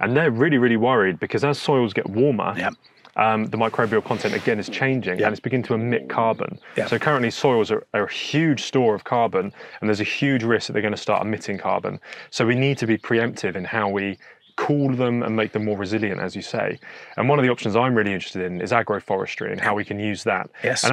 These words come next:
Speaker 1: as you say, um, you know, with winter feed, some farmers, um, I, I visited a farm, I think it was in Shropshire a few years ago, where they've created corridors of trees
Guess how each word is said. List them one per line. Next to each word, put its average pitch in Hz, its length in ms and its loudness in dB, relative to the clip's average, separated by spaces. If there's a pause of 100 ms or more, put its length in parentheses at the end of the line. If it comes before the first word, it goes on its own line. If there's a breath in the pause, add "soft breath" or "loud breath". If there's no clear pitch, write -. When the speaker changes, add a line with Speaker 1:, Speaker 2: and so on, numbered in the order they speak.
Speaker 1:
as 123 80 0
you 127 100 2
say, 107 260 2 (380)
um, 104 260 0 (300)
you 120 100 -2
know, 101 120 0
with 98 140 -6
winter 113 200 -2
feed, 104 320 0 (540 loud breath)
some 135 160 6
farmers, 127 640 2
um, 107 240 2
I, 107 40 4 (160)
I 104 40 2
visited 107 300 -6
a 98 40 -8
farm, 107 320 0
I - 80 -10
think 147 160 0
it 127 100 4
was 104 60 -8
in 104 60 -4
Shropshire - 540 0
a 104 40 -6 (100)
few 110 100 0
years 110 240 0
ago, 110 220 0 (600 loud breath)
where 110 120 4
they've 120 200 4
created 117 300 -2
corridors 127 640 4
of 101 100 -6
trees 127 580 2